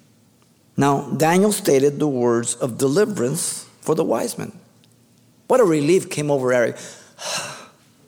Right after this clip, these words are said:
The worst Arioch in twenty-four. He went and said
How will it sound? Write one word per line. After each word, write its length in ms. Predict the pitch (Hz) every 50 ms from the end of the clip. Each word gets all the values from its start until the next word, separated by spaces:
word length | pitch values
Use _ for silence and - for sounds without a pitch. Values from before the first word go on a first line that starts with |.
| _ _ _ _ _ _ _ _ _ _ _ -
The 140 | - 131 127
worst 300 | 123 135 147 147 - -
Arioch 400 | 156 139 127 120 110 95 - - - - - - _ _ _ _ _ _ _ _ _ _ -
in 100 | - 196
twenty-four. 600 | - - 143 139 139 131 - - 123 107 - - - - - - - - -
He 100 | - 143
went 260 | 131 139 160 175 190
and 100 | 196 185
said 320 | - 180 175 170 170 190